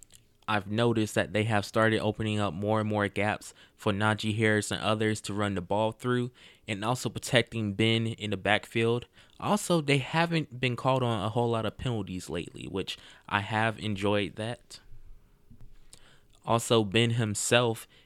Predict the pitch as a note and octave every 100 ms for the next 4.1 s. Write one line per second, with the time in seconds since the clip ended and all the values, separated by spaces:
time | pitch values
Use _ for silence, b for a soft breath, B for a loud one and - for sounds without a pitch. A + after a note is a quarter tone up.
0 | b _ - C3 A#2+ A2+ A#2 A2 G2 -
1 | A#2+ A2+ A2+ A2+ A2+ b b b b -
2 | G#2+ A2 G2+ G2+ G#2+ G2+ G2+ G2 F#2+ F#2+
3 | G2 G#2 G#2+ - G2+ G#2+ G#2+ A2 G#2+ G#2
4 | -